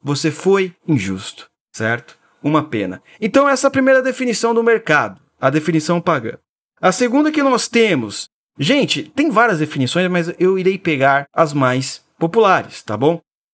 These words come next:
A segunda que nós temos aqui: Deus acima do bem e do mal.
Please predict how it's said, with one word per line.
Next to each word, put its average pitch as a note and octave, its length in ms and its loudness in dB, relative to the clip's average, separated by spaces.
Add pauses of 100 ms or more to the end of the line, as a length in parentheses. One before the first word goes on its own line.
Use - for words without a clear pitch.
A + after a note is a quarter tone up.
A D#3+ 80 -8
segunda C4+ 380 -2
que C#4 80 -4
nós B3 220 0
temos A3 320 -2
aqui: D#3 320 -4 (200)
Deus B3+ 600 -2 (200)
acima C4+ 480 -2
do G3+ 100 -4
bem G3 240 0
e - 20 -6
do F#3 100 0
mal. C3+ 320 4